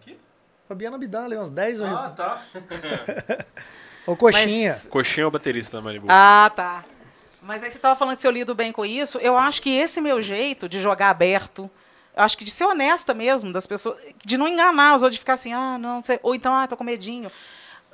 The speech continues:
Speaker 3: Claro que muitas vezes eu tenho. Essa ameaça, por exemplo, essa última, eu tinha medo. Aí eu já, já era diferente.
Speaker 1: É, é o que eu tô falando.
Speaker 3: Aí,
Speaker 1: Você
Speaker 3: mas é por
Speaker 1: tem
Speaker 3: isso que eu fui pra justiça.
Speaker 1: Agora você tem noção do, tipo assim, da, da, do que essa,
Speaker 3: Agora,
Speaker 1: essa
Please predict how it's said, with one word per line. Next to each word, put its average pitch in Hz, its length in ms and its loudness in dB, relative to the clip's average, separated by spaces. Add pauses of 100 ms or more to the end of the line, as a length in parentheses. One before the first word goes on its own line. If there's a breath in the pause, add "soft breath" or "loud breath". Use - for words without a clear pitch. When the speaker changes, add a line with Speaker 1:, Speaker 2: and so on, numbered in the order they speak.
(200)
Speaker 3:
Claro 262 400 4
que 311 120 -4
muitas 254 340 -2
vezes 196 200 -4
eu 196 100 -8
tenho. 156 500 -10
Essa 196 300 2
ameaça, 180 460 0
por 175 80 -6
exemplo, 170 260 -6
essa 180 180 -4
última, 165 260 -6
eu 151 40 -10
tinha 180 180 -6
medo. 214 380 0 (160)
Aí 143 160 -10
eu 139 60 -10
já, 151 180 -4
já 151 160 -4
era 156 120 -2
diferente. 240 340 0
Speaker 1:
É, - 20 -2
é 156 80 -8
o 131 80 -14
que 127 60 -12
eu 127 60 -10
tô - 60 -20
falando. 160 240 -4
Speaker 3:
Aí, 196 60 8
Speaker 1:
Você 190 60 8
Speaker 3:
mas 180 140 4
é 202 60 4
por 208 140 2
Speaker 1:
tem 208 80 2
Speaker 3:
isso 202 100 0
que 262 60 8
eu 240 60 8
fui 254 140 0
pra 247 120 4
justiça. 247 580 -2
Speaker 1:
Agora 135 220 -8
você 151 100 -14
tem 147 120 -4
noção 165 360 -6
do, 147 100 -10
tipo - 160 -16
assim, 135 200 -12
da, 120 240 -4
da, 113 220 -8
do 117 180 -20
que - 80 -6
essa, - 80 6
Speaker 3:
Agora, 214 300 8
Speaker 1:
essa 180 100 6